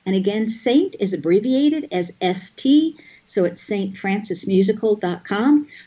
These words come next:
Okay, James, I, I know what's coming. At least I think I know what's coming, which is just, to me, is mind-blowing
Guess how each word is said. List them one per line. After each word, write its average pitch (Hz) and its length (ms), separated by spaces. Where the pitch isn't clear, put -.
Okay, 196 520
James, 202 400
I, 240 300
I 214 120
know 214 220
what's 185 240
coming. 170 360
At 160 120
least 196 180
I 185 100
think 190 280
I 175 100
know 175 140
what's 156 260
coming, 165 340
which 175 280
is 175 160
just, 220 360
to 214 100
me, 240 240
is 175 160
mind-blowing 180 920